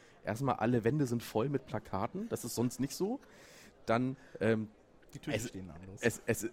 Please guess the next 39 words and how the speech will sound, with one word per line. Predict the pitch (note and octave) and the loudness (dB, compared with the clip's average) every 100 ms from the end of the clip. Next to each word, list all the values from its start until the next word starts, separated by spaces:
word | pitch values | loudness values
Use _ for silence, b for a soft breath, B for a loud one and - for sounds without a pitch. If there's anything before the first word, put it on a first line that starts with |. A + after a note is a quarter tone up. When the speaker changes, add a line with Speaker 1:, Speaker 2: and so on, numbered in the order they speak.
| A2 | -2
Speaker 1:
die, | B2 | -4
die, | - A2+ | -4 -4
die, | A2 | -4
die | - A#2 | -4 -6
Tische | - D3+ F3+ | 0 2 2
stehen | - B2+ - | -2 -2 2
alle | B2 B2 - - | 4 2 0 -4
absolut | C3+ - C#3+ C3 - | -4 -4 -4 -4 -2
gerade. | G#2+ G2 A2 D3+ G#3 B B - | 0 4 4 4 0 B B -6
Ähm, | - A2 A2+ | 0 2 2
die, | - A2 | 0 0
es, | D#2+ G2+ - | 2 -2 -4
es | A#2+ - | -4 0
liegt | D3 - | -2 0
nichts | - E3 - - | 0 0 -2 -2
herum, | C#3 A2 B2+ D#3 E3+ E3+ C#3+ | 0 2 4 4 2 0 2
äh, | A#2 | 4
alles | A#2 D2 B2+ C3 | 4 4 2 0
auf | A#2 | -2
den | C3+ | -2
Tischen | - D3+ C#3+ A2 | -2 -2 0 -2
ist | B2+ | -2
geordnet. | - F#2+ A2 C3 B B | 2 4 4 2 B B
Und | - | -4
dann | G2+ | 0
weißt | F#2+ A2 F2+ | 2 0 -2
du | |
immer | A2+ | -2
so, | G#2 A2 B B - - | 0 -2 B B -20 -2
okay, | G2 A#2+ - F#2+ G2 G2 | 0 0 0 2 0 0
hier | - A2+ | -4 0
war | G#2+ | 0
gerade | G2+ G#2 | 0 0
eine | G2+ | 0
unterrichtspraktische | G#2 A2 A2+ - G#2 G2+ - | -2 -2 -4 -8 -6 -6 -8
Übung | - B2 A#2+ | -4 0 0
oder | G2+ | 0
eine | F#2 F2 | -2 -2
Lehrprobe. | G2 - - G2+ G2 | -2 -2 -2 0 0